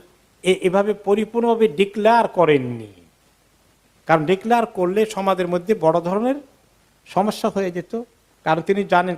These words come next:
কায়েমি স্বার্থবাদী গোষ্ঠী, ধর্মীয় গোষ্ঠী, তাদের সুযোগ সুবিধার জন্য তারা বিশৃঙ্খলা সৃষ্টি করবে, কারণ তারা এই বিষয়ে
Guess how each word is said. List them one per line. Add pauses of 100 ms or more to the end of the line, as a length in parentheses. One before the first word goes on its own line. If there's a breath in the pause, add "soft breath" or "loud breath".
কায়েমি
স্বার্থবাদী
গোষ্ঠী, (560)
ধর্মীয়
গোষ্ঠী, (500)
তাদের
সুযোগ
সুবিধার
জন্য (420)
তারা
বিশৃঙ্খলা
সৃষ্টি
করবে,
কারণ
তারা
এই
বিষয়ে